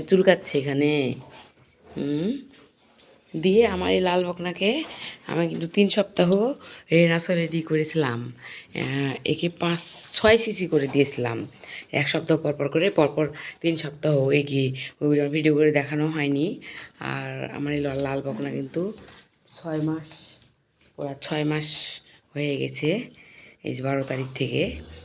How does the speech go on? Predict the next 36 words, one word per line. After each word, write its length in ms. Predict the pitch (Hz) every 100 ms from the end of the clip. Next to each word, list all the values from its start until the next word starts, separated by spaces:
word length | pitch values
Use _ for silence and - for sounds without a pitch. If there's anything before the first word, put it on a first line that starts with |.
| -
তারপরে 260 | 135 131 135
সাত 200 | 139 131
মাসে 220 | 131 131 135
পড়লো 260 | 135 127 143 190
সে 160 | - 127
গর্ভবতী। 560 | 127 123 123 127 151 233 - - - - -
আর 100 | 123 127
আমার 140 | 135
এখানে 340 | 135 143 139 135 123
এই 60 | 127 -
কালোটাও 360 | 143 143 170
কিন্তু 240 | - 147 139 135
তাই, 180 | 120 127
যে 180 | 147 135 135 135 - - -
ওরা 180 | 135 127 -
ছয় 180 | 135
মাস 180 | 135 131 -
হয়ে 160 | 131 123
গেছে 180 | 127 131
পুরো, 180 | 131 131 220 196
দিয়ে 180 | 151 139 - - - -
সাত 140 | 139 -
মাসে 180 | 127 160
আট 160 | 139 131
তারিখ 200 | 135 123 -
থেকে 140 | -
সে 140 | 170 147
সাত 220 | 143 131 123
মাসে, 240 | 123 - 214 - - - - _
উম, 360 | 127 120 123 123 117
পড়েছে। 440 | 135 131 127 - 113 - - -
তো 60 | 135 139
একেও 240 | 139 175 185 165
আমি 140 | 160 156
রেনাসল 300 | 147 151 147
রেডি, 240 | 147 143